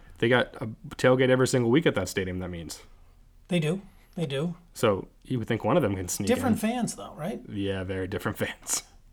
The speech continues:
Speaker 2: I'm, I suppose there's probably some husband and wives and that one's a Jets fan, one's a Giants fan. That could turn into a
Speaker 1: Poor kids in general.
Speaker 2: I know, right? Oof, confusing.
Speaker 1: I know.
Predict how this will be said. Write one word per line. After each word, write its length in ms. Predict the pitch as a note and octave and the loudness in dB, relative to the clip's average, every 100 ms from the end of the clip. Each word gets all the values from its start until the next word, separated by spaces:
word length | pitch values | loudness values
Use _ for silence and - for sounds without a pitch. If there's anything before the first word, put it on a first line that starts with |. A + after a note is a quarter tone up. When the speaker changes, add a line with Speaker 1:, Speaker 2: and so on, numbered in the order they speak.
| - | -4
Speaker 2:
I'm, 120 | A3 G#3+ | -2 2
I 100 | G#3 | 0
suppose 280 | - E3 C3+ | 0 -2 -4
there's 100 | B2+ | -6
probably 280 | E3 C3+ C3 | -6 -6 -6
some 380 | - A#2 G#2 - | -8 -10 -14 -12
husband 320 | - C3 B2 | -8 -8 -10
and 80 | A2+ | -14
wives 380 | A2+ A2+ - - | -12 -12 -10 -10
and 160 | - - - - - - - - - | -12 -18 -20 -20 -20 -20 -20 -20 -14
that 200 | B2 - - - | -12 -12 -18 -8
one's 280 | D#3+ B2+ B2 | -4 -4 -6
a 40 | A2+ | -10
Jets 280 | B2 - | -8 -8
fan, 240 | - A2+ A#2 | -10 -12 -12
one's 180 | A#2+ A#2 | -12 -12
a 60 | |
Giants 340 | - A2 A2 - | -10 -10 -10 -12
fan. 280 | B2 C#3 - - | -14 -14 -12 -12
That 140 | C#3 | -10
could 100 | B2 | -10
turn 220 | C3 G#2+ | -12 -10
into 260 | A2 C3+ A2 | -12 -12 -10
a 140 | - - | -12 -4
Speaker 1:
Poor 220 | - G#2+ | 0 0
kids 260 | - G#2 G2 | 2 -2 0
in 80 | G2+ | -2
general. 360 | G#2 G2 G#2 - - | -2 -2 -6 -10 -16
Speaker 2:
I 80 | - | -14
know, 160 | A2 G#2+ | -14 -14
right? 280 | - A#2 - - - _ _ E3+ | -12 -12 -14 -20 -20 _ _ -10
Oof, 240 | - - - - | -8 -14 -20 -18
confusing. 520 | - - C3+ A#2 E2+ - | -14 -12 -12 -10 -12 -10
Speaker 1:
I 160 | G2+ F2+ | -8 -8
know. 240 | F#2 | -8